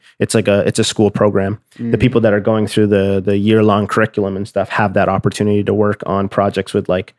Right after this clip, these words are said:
Speaker 1: really cutting edge individuals in all these different sectors. But,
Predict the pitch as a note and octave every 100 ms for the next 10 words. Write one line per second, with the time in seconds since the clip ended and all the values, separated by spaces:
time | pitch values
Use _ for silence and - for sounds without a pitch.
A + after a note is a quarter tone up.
0 | _ _ - G#2 G#2 - A2 G#2+ F#2 G2
1 | G2 - G#2 G2+ G#2 G2+ G2 F#2 - G2+
2 | G2 G2 F#2+ F#2+ E2 - F#2+ - - -
3 | G2+ -